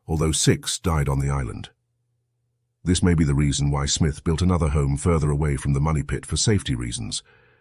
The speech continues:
We believe that this new home was captured in the Worldwide magazine article photograph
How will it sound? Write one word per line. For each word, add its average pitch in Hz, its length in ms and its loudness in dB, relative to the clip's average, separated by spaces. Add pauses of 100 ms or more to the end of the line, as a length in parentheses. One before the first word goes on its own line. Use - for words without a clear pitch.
(360)
We 127 120 8
believe 127 360 6
that 85 160 -4
this 90 240 2
new 87 260 6
home 71 360 0
was 69 120 -4
captured 85 420 0
in 73 120 4
the 71 60 2
Worldwide 76 520 0
magazine 76 420 0
article 67 320 -4
photograph 67 640 -4